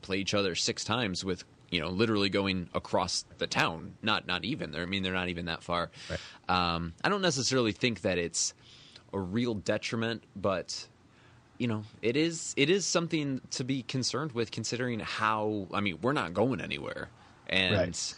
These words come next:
Speaker 1: and I guess as long as you have three or four teams that you can kinda keep playing, it's not necessarily that
Speaker 2: That's all you
Speaker 1: big
Speaker 2: need.
Speaker 1: of a deal.
Speaker 2: Yeah.
Speaker 1: Yeah.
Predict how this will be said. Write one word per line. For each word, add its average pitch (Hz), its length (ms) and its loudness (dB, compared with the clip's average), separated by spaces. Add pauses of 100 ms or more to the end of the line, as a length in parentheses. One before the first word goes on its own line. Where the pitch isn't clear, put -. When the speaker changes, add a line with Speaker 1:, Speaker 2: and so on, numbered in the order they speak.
(520)
Speaker 1:
and 151 80 6
I 170 60 8
guess 202 200 2
as 131 160 2
long 127 220 6
as 117 100 2
you 120 140 4
have 113 380 0
three 113 400 -2
or 113 80 0
four 113 240 0
teams 117 300 0
that 95 100 0
you 107 100 0
can 104 180 -2
kinda 101 280 0
keep - 240 -4
playing, 113 340 -2
it's 95 140 -6
not 101 180 -4
necessarily 104 580 -2
that 95 100 0
Speaker 2:
That's - 120 6
all 240 120 8
you 147 120 8
Speaker 1:
big 120 40 6 (160)
Speaker 2:
need. 117 80 6
Speaker 1:
of 107 40 -2
a 120 60 2
deal. 120 260 4
Speaker 2:
Yeah. 120 100 4 (120)
Speaker 1:
Yeah. 101 200 2